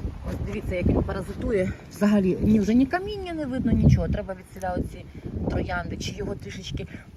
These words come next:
м, не знаю, повиривати, так якось шкода. Я отут,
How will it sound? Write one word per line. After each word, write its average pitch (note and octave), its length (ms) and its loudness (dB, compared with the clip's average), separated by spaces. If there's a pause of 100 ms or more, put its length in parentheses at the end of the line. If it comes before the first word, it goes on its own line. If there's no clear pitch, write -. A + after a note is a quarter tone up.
(300)
м, D#3+ 380 -8 (340)
не - 80 -10
знаю, C3 300 -8 (1500)
повиривати, F3+ 640 -10
так D#3+ 140 -14
якось E3 240 -14 (280)
шкода. F#3 440 -8 (280)
Я A3 100 -4
отут, G#3+ 280 -6